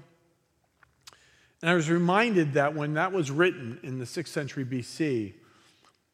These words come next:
that the ti-, it was a time of international turbulence and uncertainty. Um, the people had lost hope that everything would change. They would be living under the grip of this authoritarian leader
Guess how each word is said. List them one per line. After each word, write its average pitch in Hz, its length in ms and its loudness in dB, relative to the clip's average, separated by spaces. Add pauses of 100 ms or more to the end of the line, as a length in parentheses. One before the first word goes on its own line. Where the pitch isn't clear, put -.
that - 680 2 (300)
the 160 100 -8
ti-, 208 260 -8
it 220 60 -4
was 185 120 -4
a 185 60 -4
time 214 280 -2
of 165 200 -4
international 196 960 -2
turbulence 123 880 -4
and 127 140 -8
uncertainty. 104 800 -12 (1200)
Um, 107 400 -14 (120)
the - 80 -10
people 202 280 -2
had 170 100 0
lost 170 320 2
hope 190 260 2
that 156 120 2
everything 180 380 0
would 165 160 0
change. 165 460 -2
They 143 180 -2
would 139 240 -4
be 139 100 -4
living 190 440 0
under 160 180 -2
the 131 160 -4
grip 123 640 0
of 117 180 -12
this 120 220 -10
authoritarian 143 960 -6
leader 120 400 -6